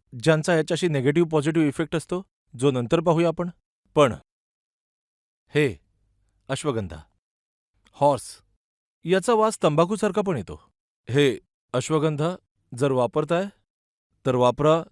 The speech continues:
तुमच्या आयुर्वेदिक डॉक्टरकडून सल्लामसलत करा,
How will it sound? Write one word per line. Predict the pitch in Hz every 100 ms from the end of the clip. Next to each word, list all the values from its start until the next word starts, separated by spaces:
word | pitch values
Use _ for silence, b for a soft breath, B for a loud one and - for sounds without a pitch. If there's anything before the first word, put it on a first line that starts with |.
| -
तुमच्या | 127 123 147 151 - _ _ -
आयुर्वेदिक | 123 139 143 139
डॉक्टरकडून | 127 120 139 143 151 160 - _ _ _
सल्लामसलत | - 143 139 151 147 156 160
करा, | 165 170